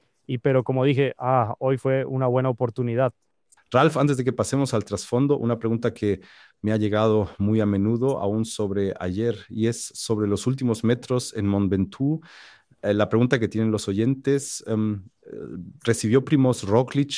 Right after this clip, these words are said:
Speaker 2: eh, la indicación de esperar a Florian Lipovic o lo hizo por iniciativa propia?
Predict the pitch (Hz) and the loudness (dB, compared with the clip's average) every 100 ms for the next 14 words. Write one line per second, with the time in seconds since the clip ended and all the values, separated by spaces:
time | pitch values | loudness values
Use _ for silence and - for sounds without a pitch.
0 | - - 120 113 107 90 110 107 101 107 | -8 -8 -4 0 -2 -2 -2 0 0 -2
1 | 98 - 117 110 - 104 104 113 98 95 | -2 0 0 0 -2 -2 0 0 -2 -4
2 | - 110 107 98 139 143 131 139 - - | 0 2 2 0 0 0 0 -4 -6 -4
3 | 98 101 - 117 101 98 95 95 - 107 | -2 -2 -2 -4 -2 0 -2 -6 -2 -2
4 | 110 113 117 127 | 2 0 2 0